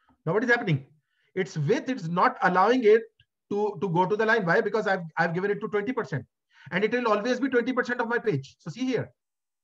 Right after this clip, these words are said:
It will always be twenty percent of my page. So you see that it's twenty percent right now. And if I just start shrinking, you see, Sachita and everyone, it is going to twenty percent of my viewing area. Right?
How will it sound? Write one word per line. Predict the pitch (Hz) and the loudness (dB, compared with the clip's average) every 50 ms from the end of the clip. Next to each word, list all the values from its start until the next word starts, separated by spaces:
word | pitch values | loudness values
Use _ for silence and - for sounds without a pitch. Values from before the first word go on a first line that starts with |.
| _ _ _ _ _ _ _ _ _ _ _ _ _ _ _ _ | _ _ _ _ _ _ _ _ _ _ _ _ _ _ _ _
It | - 165 | -8 -4
will | 220 220 220 | -2 0 0
always | 214 220 220 233 233 - | 0 0 0 0 0 0
be | - 240 | -2 -2
twenty | 233 226 220 226 | 0 0 0 0
percent | 226 233 208 220 226 226 | -4 -4 -4 -2 -4 -4
of | 226 220 | -4 -2
my | 226 233 | -2 -2
page. | 220 - 233 165 135 131 - - - _ _ _ _ _ _ _ _ _ _ _ _ _ _ | 0 2 2 2 2 -2 -8 -16 -20 _ _ _ _ _ _ _ _ _ _ _ _ _ _
So | _ 165 | _ -8
you | 170 185 196 | -6 -6 -6
see | - - 226 233 | -6 -6 -6 -4
that | 208 196 190 196 | -2 -2 -2 -2
it's | 202 165 - | -4 -10 -6
twenty | - 202 185 180 214 | -4 -4 -4 -4 -4
percent | 208 202 - 233 226 | -6 -2 -2 -2 0
right | 220 226 226 220 | 2 0 0 0
now. | 233 247 294 - - _ | -2 -4 -6 -6 -10 _
And | 175 170 180 185 180 | -6 -6 -6 -6 -6
if | 190 160 - | -8 -6 -4
I | 190 185 | -4 -4
just | 185 185 - 190 | -4 -8 -8 -10
start | 156 - 185 190 196 - | -8 -2 0 0 0 0
shrinking, | - 190 180 156 180 165 | -4 -8 -8 -4 -4 -2
you | 170 185 | -2 -2
see, | 160 - 233 302 330 - - _ _ _ _ _ _ _ _ _ - | -2 -2 -4 -4 -4 -6 -14 _ _ _ _ _ _ _ _ _ -10
Sachita | 165 - 190 170 196 | -8 -8 -6 -4 -2
and | 190 190 190 | -2 0 0
everyone, | 185 190 202 202 240 311 - - - _ _ _ - | -2 -2 0 0 0 0 -2 -8 -16 _ _ _ -6
it | 156 196 | -4 -4
is | 196 | 0
going | 170 196 202 214 | 0 0 0 0
to | 269 226 | -2 -2
twenty | - 233 226 226 302 | 0 -2 -2 -2 0
percent | 269 269 262 - 262 254 | -2 -2 -2 0 -2 -2
of | 247 208 | 0 0
my | 233 226 | 0 0
viewing | 196 202 196 190 175 160 | 0 0 -2 -2 0 0
area. | 143 120 113 110 - _ _ _ _ _ _ _ _ _ _ _ _ _ _ _ _ _ _ _ _ _ _ _ _ _ _ _ _ _ _ _ _ _ _ _ _ | 0 -2 -2 -8 -14 _ _ _ _ _ _ _ _ _ _ _ _ _ _ _ _ _ _ _ _ _ _ _ _ _ _ _ _ _ _ _ _ _ _ _ _
Right? | 135 143 180 285 339 - - | -2 0 0 0 0 -2 -10